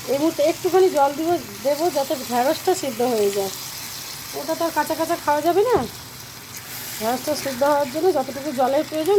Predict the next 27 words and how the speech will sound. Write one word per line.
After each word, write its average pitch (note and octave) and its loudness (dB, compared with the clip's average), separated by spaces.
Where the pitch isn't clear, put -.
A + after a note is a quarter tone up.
ততটুকু, G3+ -6
গা C#4+ 4
মাখা D4+ -2
মাখা B3 -2
হবে। F#3+ -4
তো B3 -6
তৈরি C4+ 2
হয়ে D4 2
গেছে D4 -2
কিন্তু C#4+ -4
আমার C#4+ 2
একদম C4 2
গরম B3+ 2
গরম C#4 2
ভেন্ডির C4+ -2
ঝাল A3 0
বা B3+ 4
হাতে C4+ 0
মাখা C4+ -2
ভেন্ডি, A3+ 0
যেটাই D4+ 2
বলতে C#4+ -4
পারেন C#4+ 4
সেটা। G#3+ -4
রান্নাটা C4+ -2
কেমন C#4 0
লাগলো C#4+ 0